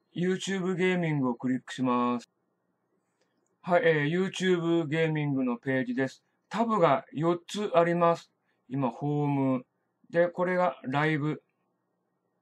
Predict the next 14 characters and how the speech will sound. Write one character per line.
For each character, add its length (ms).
そ 160
し 120
て 360
ゲ 320
ー 20
ム。 220
そ 80
し 80
て 240
チ 100
ャ 80
ン 140
ネ 120
ル。 220